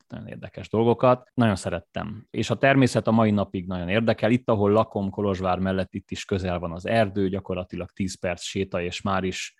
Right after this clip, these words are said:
olyan érzés, minthogyha nem is Kolozsvár mellett lennék. Amennyiben lehetséges, mindig ki szoktam oda rohanni egy kicsit, azért, mert feltöltődöm.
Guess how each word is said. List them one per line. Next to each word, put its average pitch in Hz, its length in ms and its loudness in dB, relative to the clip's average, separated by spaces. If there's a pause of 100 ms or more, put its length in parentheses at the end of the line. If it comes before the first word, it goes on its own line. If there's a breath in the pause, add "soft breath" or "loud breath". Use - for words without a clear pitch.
(140)
olyan 98 200 0
érzés, 95 420 2
minthogyha 95 460 -2
nem 98 180 2
is 92 220 -2
Kolozsvár 92 460 2
mellett 90 380 0
lennék. 113 520 2 (260 soft breath)
Amennyiben 95 800 2 (160)
lehetséges, 101 800 0
mindig 92 440 -2
ki - 100 -4
szoktam - 360 -4
oda 92 160 0
rohanni 90 400 -2
egy 85 100 -6
kicsit, - 440 -2 (180)
azért, 98 420 -4
mert 92 380 -4
feltöltődöm. 87 800 -4